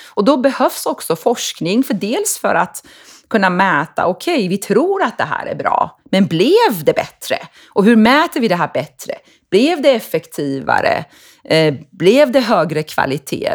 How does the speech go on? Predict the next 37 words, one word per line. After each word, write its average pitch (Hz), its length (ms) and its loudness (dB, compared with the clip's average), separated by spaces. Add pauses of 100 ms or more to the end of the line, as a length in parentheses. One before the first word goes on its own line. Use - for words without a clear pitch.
(120)
Blev 202 240 0
det 226 100 2
större 165 460 2
nöjdhet 151 680 -4
hos 143 300 -8
patienten?" - 640 -6
Och 165 100 -4
så 160 100 -4
vidare. - 460 -8 (160)
Och - 180 -6
på 202 60 -2
vilket 202 280 -4
sätt - 140 -6
påverkar 165 560 -4
det 151 80 -4
vardagen 143 840 -4
för 135 320 -4
klinikerna? 240 720 0 (240)
Och - 140 0
i 202 80 4
synnerhet 214 680 2
eftersom 175 420 -4
jag 156 180 2
och 147 100 2
alla 156 200 -2
mina 151 240 -2
kollegor, 143 480 -2
den 160 140 0
utbildning 151 420 -2
vi 139 160 -2
har - 100 2
fått, - 220 -6
den 190 160 0
är 302 180 4
ju 160 140 0 (260)
fullständigt 208 580 0
traditionell. 151 720 -4